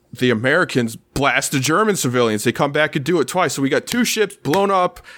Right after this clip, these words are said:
You know, we got the fish in the water. This sub action's awesome. Civilians dying. I love it.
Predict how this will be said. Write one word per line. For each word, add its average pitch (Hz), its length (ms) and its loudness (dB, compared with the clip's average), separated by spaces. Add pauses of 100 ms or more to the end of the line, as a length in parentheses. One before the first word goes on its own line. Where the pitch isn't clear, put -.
(120)
You 131 80 2
know, 131 80 4
we 131 80 0
got 156 160 0
the - 80 -10
fish 180 280 0
in 170 60 -2
the 160 80 2
water. 151 400 2
This 143 220 0
sub 143 260 2
action's 135 320 0
awesome. 127 400 0
Civilians 127 560 0
dying. 120 560 2
I 117 140 2
love 107 260 2
it. 104 160 2